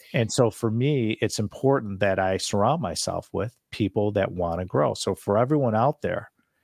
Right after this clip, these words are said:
is when you want to continue to improve and grow in any industry, whether it's commercial real estate or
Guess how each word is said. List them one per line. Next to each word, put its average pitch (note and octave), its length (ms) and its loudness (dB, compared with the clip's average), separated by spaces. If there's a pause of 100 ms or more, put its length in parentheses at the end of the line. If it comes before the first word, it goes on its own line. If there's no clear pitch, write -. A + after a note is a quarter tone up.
(320)
is G2+ 400 2 (220)
when G#2+ 240 2
you B2 160 2
want B2+ 360 2
to A2 360 0 (140)
continue B2 480 0
to A2 60 0
improve A2+ 480 0
and F2+ 120 -2
grow G#2 340 2
in F#2 120 -2
any A2+ 340 0
industry, G2 340 -2
whether F#2+ 220 0
it's - 100 -10
commercial F2+ 380 -4
real A#2 160 4
estate G#2+ 320 2
or E2 200 -2